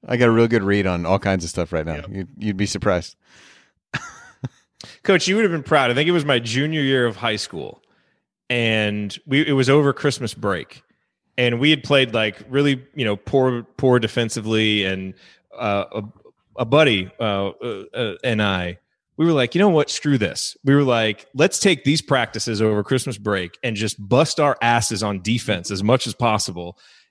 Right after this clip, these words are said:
Speaker 3: And he's gonna have to play us. He's not gonna have any choice but to play us. And we went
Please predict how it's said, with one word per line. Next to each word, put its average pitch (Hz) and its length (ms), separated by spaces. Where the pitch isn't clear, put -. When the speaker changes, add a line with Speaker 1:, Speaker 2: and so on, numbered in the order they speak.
Speaker 3:
And 123 140
he's 139 180
gonna 131 420
have 143 240
to 117 80
play 151 260
us. - 100
He's 117 140
not 131 120
gonna 123 140
have 123 160
any 117 100
choice 110 460
but - 240
to - 80
play 127 320
us. - 260
And 120 300
we 180 420
went 120 300